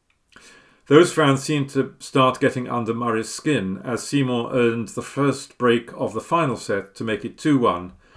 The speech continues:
and what had once looked like a potential straight set for Murray evolved into a dogged battle. And by the end, for just the third time in nineteen meetings, Simon prevailed and will play on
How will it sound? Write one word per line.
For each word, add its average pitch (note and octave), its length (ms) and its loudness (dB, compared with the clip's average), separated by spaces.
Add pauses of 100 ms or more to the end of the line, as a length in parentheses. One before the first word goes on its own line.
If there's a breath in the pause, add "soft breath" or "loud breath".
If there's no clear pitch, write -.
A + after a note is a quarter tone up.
(220 soft breath)
and A#2 220 -2
what B2 200 2
had A#2+ 200 -6
once C3+ 320 0
looked B2+ 220 -2
like A2 240 -2
a - 120 -4
potential C#3 720 -4
straight C#3+ 400 2
set A#2+ 300 -4
for A2 260 -10
Murray G2 440 -4 (220)
evolved A2 480 0
into A#2+ 340 -6
a - 60 -8
dogged G#2+ 440 -6
battle. F2 460 -10 (960 soft breath)
And F#2+ 160 -12
by G#2 160 -2
the G#2 160 -6
end, C3+ 400 0 (420 soft breath)
for A#2+ 140 -4
just B2 380 2
the F3 100 0
third E3+ 340 4
time A#2 460 -2
in A2+ 160 -6
nineteen A2+ 420 -6
meetings, F#2+ 540 -8 (160 soft breath)
Simon C#3 480 0
prevailed C#3 580 -2
and G#2+ 160 -8
will F#2+ 100 -6
play A2+ 280 -4
on F#2+ 400 -6